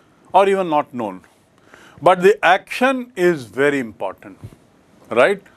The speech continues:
So, active, passive is all about actor and action,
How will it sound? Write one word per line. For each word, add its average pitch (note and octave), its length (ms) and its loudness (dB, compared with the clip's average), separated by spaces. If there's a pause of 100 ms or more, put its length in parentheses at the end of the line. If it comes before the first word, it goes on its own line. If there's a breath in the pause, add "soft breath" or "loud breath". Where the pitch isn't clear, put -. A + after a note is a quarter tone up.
(440 soft breath)
So, D#3 320 4 (160)
active, B3 640 2
passive A3+ 540 0
is F#3+ 340 2
all G3+ 240 4
about E3+ 400 0 (100)
actor G3 480 0
and F#3 240 -8
action, A#2+ 440 -6